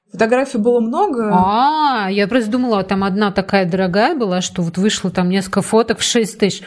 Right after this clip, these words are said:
Speaker 2: Что-то еще надо стоять, париться, там выбирать, а время поджимает вроде как, да? Я
Speaker 1: Да,
Speaker 2: так
Speaker 1: это
Speaker 2: пон-,
Speaker 1: тоже
Speaker 2: правильно
Speaker 1: было не
Speaker 2: понимаю?
Speaker 1: очень удобно, потому что нам нужно было ехать в кафе, которое было забронировано на определенное время, а мы еще там стояли полчаса, выбирали эти фотографии. Да, мы расписывались в ноябре,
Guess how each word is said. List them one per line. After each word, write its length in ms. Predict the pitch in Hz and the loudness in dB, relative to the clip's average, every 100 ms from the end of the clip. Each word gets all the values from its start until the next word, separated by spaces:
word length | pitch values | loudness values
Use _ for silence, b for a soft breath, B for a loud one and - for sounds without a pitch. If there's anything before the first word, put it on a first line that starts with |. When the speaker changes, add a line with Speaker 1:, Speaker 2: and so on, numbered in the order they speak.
| - | -10
Speaker 2:
Что-то 180 | 196 247 | 0 0
еще 220 | - 254 | 2 2
надо 240 | 233 220 | 2 0
стоять, 560 | - 226 220 226 233 - | 0 2 4 2 0 0
париться, 440 | 208 226 202 190 | 0 0 -4 -4
там 200 | 190 190 | -2 0
выбирать, 580 | 196 190 190 202 208 190 | 0 0 2 2 0 -2
а 80 | 180 | -2
время 300 | 190 196 190 | 0 -2 -2
поджимает 720 | 190 175 175 190 185 214 190 | -2 0 0 0 0 -2 -4
вроде 320 | 175 175 170 | -4 -4 -4
как, 220 | - 165 170 | -4 -4 0
да? 100 | 196 | 0
Я 160 | 202 | 2
Speaker 1:
Да, 240 | 180 233 214 | 2 2 2
Speaker 2:
так 80 | 190 | -2
Speaker 1:
это 40 | 180 | 0
Speaker 2:
пон-, 20 | |
Speaker 1:
тоже 120 | 269 | 0
Speaker 2:
правильно 160 | 180 220 | 0 0
Speaker 1:
было 80 | 220 | 0
не 60 | 196 | 0
Speaker 2:
понимаю? 80 | 180 175 | 0 0
Speaker 1:
очень 120 | 202 202 | 0 0
удобно, 500 | 214 311 302 240 202 | 0 -2 -2 -2 -4
потому 240 | 190 196 | -2 -2
что 140 | 202 208 | -2 -2
нам 80 | |
нужно 220 | 214 208 202 | -2 0 -2
было 160 | 208 | 0
ехать 360 | 208 214 202 - | -2 -4 -6 -10
в 60 | |
кафе, 320 | - 185 240 - | -8 -4 -2 -2
которое 340 | 339 - 220 | -2 -2 0
было 220 | 202 202 | 0 -2
забронировано 680 | 196 196 202 208 196 190 190 | -2 -2 0 0 -2 -4 -4
на 140 | 190 190 | -4 -4
определенное 760 | 190 190 196 196 196 190 190 | -4 -2 -2 0 -2 -4 -4
время, 560 | 196 202 190 190 185 185 | -2 -2 -2 -4 -8 -8
а 40 | 196 | -2
мы 140 | 208 | -2
еще 180 | 240 208 | -2 -2
там 140 | 208 | -2
стояли 280 | 208 214 240 | 0 0 0
полчаса, 440 | 220 202 208 226 | -2 -4 -4 -2
выбирали 340 | 220 196 208 214 | -2 0 0 -2
эти 140 | 208 | -6
фотографии. 760 | - 214 208 185 180 196 185 180 _ _ _ _ _ | -6 -2 0 -2 -4 -10 -10 -12 _ _ _ _ _
Да, 260 | 196 208 190 | 2 4 2
мы 300 | 185 226 277 | 0 0 0
расписывались 560 | 220 - 226 214 202 208 | -2 -4 -2 -2 0 0
в 40 | |
ноябре, 420 | 202 202 202 240 | 0 0 2 0